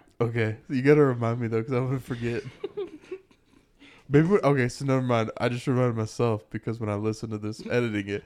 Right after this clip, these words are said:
Speaker 1: I'm
Speaker 2: Oh,
Speaker 1: gonna
Speaker 2: yeah.
Speaker 1: hear myself talking about this. Hey, you know what? Shout out Future.
Speaker 2: Oh, <laughs> Future Hondo.
Speaker 1: Just
Speaker 2: What are you
Speaker 1: No.
Speaker 2: doing? <laughs>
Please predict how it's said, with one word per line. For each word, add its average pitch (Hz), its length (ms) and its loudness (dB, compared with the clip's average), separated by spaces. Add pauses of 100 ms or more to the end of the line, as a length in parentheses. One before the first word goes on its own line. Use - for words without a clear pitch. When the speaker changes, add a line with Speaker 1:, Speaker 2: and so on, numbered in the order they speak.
(140)
Speaker 1:
I'm 262 100 -6
Speaker 2:
Oh, 226 120 0
Speaker 1:
gonna 113 140 0
Speaker 2:
yeah. 113 60 0
Speaker 1:
hear 123 220 2
myself 110 380 0
talking 110 340 -4
about 98 280 -4
this. 107 180 -8 (220)
Hey, 160 120 0
you 175 100 0
know 180 120 4
what? - 240 -2 (240)
Shout 220 240 4
out - 160 2
Future. 110 180 -2 (920)
Speaker 2:
Oh, - 320 -6 (220)
<laughs> - 220 -20
Future 294 400 4
Hondo. 254 760 6
Speaker 1:
Just 160 240 0
Speaker 2:
What 247 180 6
are 269 40 2
you 277 220 0 (340)
Speaker 1:
No. 330 500 8
Speaker 2:
doing? - 20 4
<laughs> - 300 6